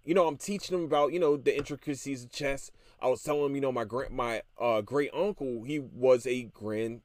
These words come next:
master at chess. And just, he would just tell me about it, you know, his life, what's going on today, man. That, you know, I'll give him some advice or things like that. And that was just our, that was our thing. You know,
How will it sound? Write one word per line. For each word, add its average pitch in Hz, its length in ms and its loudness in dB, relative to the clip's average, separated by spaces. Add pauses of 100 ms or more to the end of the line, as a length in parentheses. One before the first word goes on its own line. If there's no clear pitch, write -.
master 131 640 -4
at 139 220 -4
chess. - 460 -2 (480)
And 160 160 4
just, 170 240 -4
he 165 100 -4
would 165 120 -2
just 160 160 -6
tell 202 160 4
me 190 100 4
about 131 260 4
it, 127 120 -2
you 143 180 0
know, 135 120 2
his 127 160 -2
life, 147 300 0
what's 139 140 -6
going 135 280 -4
on 147 360 -2
today, 147 380 0
man. 147 340 -2
That, 131 80 -2
you 131 100 -6
know, 131 200 0 (200)
I'll 123 120 2
give 143 120 0
him 143 80 -2
some 139 220 -4
advice 127 500 -4
or 127 100 -6
things 135 280 -4
like 123 180 -4
that. 160 280 2
And 135 240 -4 (680)
that 180 200 6
was 208 200 6
just 185 240 0
our, 165 160 2
that 185 180 4
was 185 120 4
our 180 140 6
thing. 170 360 -4 (1500)
You 139 120 2
know, 170 240 6